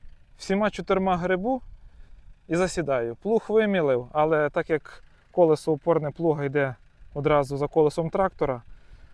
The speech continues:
починає буксувати і це все зариває, це діло. І бере дуже глибоко: сантиметрів двадцять п'ять.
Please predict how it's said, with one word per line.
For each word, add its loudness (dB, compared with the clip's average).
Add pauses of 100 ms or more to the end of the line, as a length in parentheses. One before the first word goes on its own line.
(140)
починає -2
буксувати 0 (320)
і -12
це -8
все -2
зариває, 2
це -10
діло. -10 (920)
І -4
бере 4
дуже -2
глибоко: -8
сантиметрів -4
двадцять -8
п'ять. -8